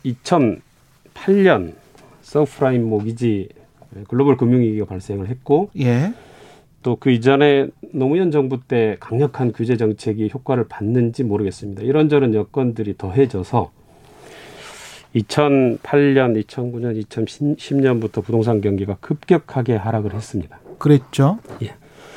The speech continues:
Speaker 1: 서울의 재건축 재개발 조합들이 다, 어, 구역 지정을 해제하고
Speaker 2: 예.
Speaker 1: 조합도 해산하고.
Speaker 2: 예.
Speaker 1: 어, 그러면서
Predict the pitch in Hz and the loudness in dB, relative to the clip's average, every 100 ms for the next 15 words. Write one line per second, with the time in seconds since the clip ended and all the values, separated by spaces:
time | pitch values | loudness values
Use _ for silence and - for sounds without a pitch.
0 | - - - 165 175 170 160 151 123 - | -20 -20 -2 2 4 4 6 4 2 -4
1 | - 131 _ - 139 135 131 120 127 143 | -12 -20 _ -2 0 0 -4 0 2 4
2 | 143 120 123 117 - 110 110 110 101 98 | 4 2 0 0 -2 0 0 0 -2 -4
3 | 82 - - _ - 110 104 98 87 - | -8 -18 -20 _ -4 0 2 0 -4 -12
4 | - - 131 101 101 110 - 139 139 131 | -20 -16 -12 -12 -12 -14 0 2 2 0
5 | 127 113 110 160 127 120 127 185 - 156 | 2 2 0 0 -2 -2 -2 -4 0 2
6 | 131 165 147 156 - - 139 151 165 _ | 2 2 2 0 -2 0 2 2 -4 _
7 | _ _ - 147 127 101 - - - 165 | _ _ -6 -2 0 0 -4 -12 -4 0
8 | 135 147 - - - - - - - - | 2 0 -4 -18 -20 -20 -20 -20 -20 -20
9 | - - - - - 147 139 - - - | -20 -20 -20 -20 -18 -16 -16 -18 -20 -20
10 | - - _ - 147 151 139 139 135 | -20 -20 _ 0 4 6 6 4 2